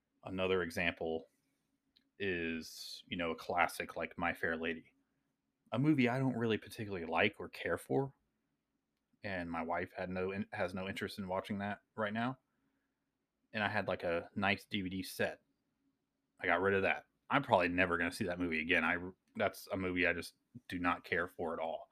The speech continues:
So there's a lot of those kind of situations where I just bought a ton of movies and had a ton of movies just to have in my collection, my film library. And I'm trying to get that down to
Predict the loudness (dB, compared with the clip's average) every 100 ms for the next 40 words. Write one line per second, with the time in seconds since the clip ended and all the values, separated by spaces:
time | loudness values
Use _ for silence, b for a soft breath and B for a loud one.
0 | B B B 2 4 4 4 4 6 6
1 | 4 0 0 -2 -4 -4 -8 -2 -2 -2
2 | -8 -4 -2 -2 -4 _ 2 4 2 -2
3 | 0 4 2 2 -2 -2 -2 -2 -4 -2
4 | 0 2 0 0 -2 -2 -6 -4 0 2
5 | 2 -2 -10 _ _ _ _ _ _ -12
6 | -8 -8 -6 -2 -2 -4 -10 -12 -12 -8
7 | -8 -6 -2 -2 0 -2 -4 -6 -8 -8
8 | -10 -14 _ _ _ _ _ _ _ _
9 | _ -4 -2 -2 2 4 4 4 0 0
10 | -2 -2 0 2 2 0 -4 -8 _ _
11 | _ _ _ _ _ _ -4 -2 0 -2
12 | -6